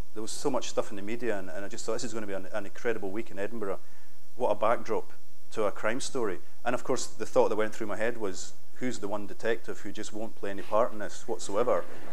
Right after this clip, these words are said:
Because the High Hegians don't want him getting anywhere near the, the, the bigwigs who are flying into town. And so he's, he's derailed, he's sidetracked, which is how Rebus likes it. So it was a perfect opportunity.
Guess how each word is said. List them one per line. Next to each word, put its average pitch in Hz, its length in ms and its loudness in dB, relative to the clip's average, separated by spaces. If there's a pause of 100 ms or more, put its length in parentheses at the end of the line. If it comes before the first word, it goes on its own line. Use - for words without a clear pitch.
(160)
Because 113 560 0
the 117 100 0
High 123 160 2
Hegians 117 560 0
don't 113 160 0
want 110 160 0
him 101 160 0
getting 104 180 0
anywhere 107 320 -2
near 104 220 -2
the, 98 360 0
the, 98 240 -2
the 101 80 0
bigwigs 101 440 0
who 98 80 -2
are 90 40 0
flying 101 280 0
into 98 160 -2
town. 127 320 -2 (420)
And 127 160 0
so 139 120 0
he's, 120 300 0
he's 120 140 -2
derailed, 117 540 0
he's 104 100 0
sidetracked, 117 560 0
which - 160 0
is 101 140 0
how 110 80 0
Rebus 104 420 0
likes 113 320 0
it. 104 120 0
So 113 100 0
it 101 40 0
was 101 80 0
a 104 40 0
perfect 110 400 0
opportunity. 110 580 0